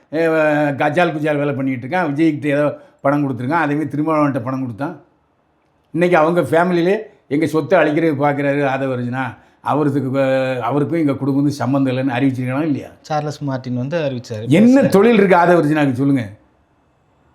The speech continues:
Speaker 1: ஆ? அப்புறம் அதே மாதிரி இன்னைக்கு வந்து டி டி வியை தே-,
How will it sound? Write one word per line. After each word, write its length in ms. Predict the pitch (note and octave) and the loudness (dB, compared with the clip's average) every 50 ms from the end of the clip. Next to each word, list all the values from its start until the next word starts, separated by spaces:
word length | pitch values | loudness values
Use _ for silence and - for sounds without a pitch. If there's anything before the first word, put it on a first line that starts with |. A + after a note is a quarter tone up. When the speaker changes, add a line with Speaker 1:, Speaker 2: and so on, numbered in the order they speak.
| _ _ - | _ _ 0
Speaker 1:
ஆ? 180 | A3 C#4+ - - - - _ _ _ _ _ _ _ _ _ _ _ _ _ _ _ _ _ _ _ _ _ _ _ _ _ _ _ _ _ _ _ _ _ | 2 2 0 -2 -8 -18 _ _ _ _ _ _ _ _ _ _ _ _ _ _ _ _ _ _ _ _ _ _ _ _ _ _ _ _ _ _ _ _ _
அப்புறம் 520 | - D#3 D#3+ A3 A#3+ D4+ - - - - - _ _ _ _ - - - _ _ _ - - _ _ | 0 2 4 4 4 2 0 -4 -8 -14 -20 _ _ _ _ -20 -20 -20 _ _ _ -20 -20 _ _
அதே 280 | - C3+ C#3+ F#3+ G#3+ G#3+ | 0 2 4 6 6 6
மாதிரி 440 | F#3+ F3 D3+ D3 D#3+ F#3+ G#3 - - - _ _ _ _ _ | 6 6 6 6 6 4 4 0 -4 -14 _ _ _ _ _
இன்னைக்கு 260 | - D#3 F3 F3 D#3+ E3 | 2 2 4 4 4 4
வந்து 200 | E3+ F3+ G3 G3+ G3 F3+ E3+ E3 D#3+ D3+ D3+ D3+ D3 C#3+ C#3+ D3 C#3+ C#3+ C#3 B2+ | 4 6 6 6 6 6 6 6 4 4 4 4 4 4 2 2 2 2 0 0
டி 120 | - G#3 A#3+ | 0 0 0
டி 200 | F#3 G#3+ G#3+ G3 | 0 0 0 0
வியை 320 | F#3 F#3 F3+ E3+ D#3 - - | 2 2 4 2 2 2 2
தே-, 240 | D#3+ D#3+ D#3 D3+ | 2 2 2 0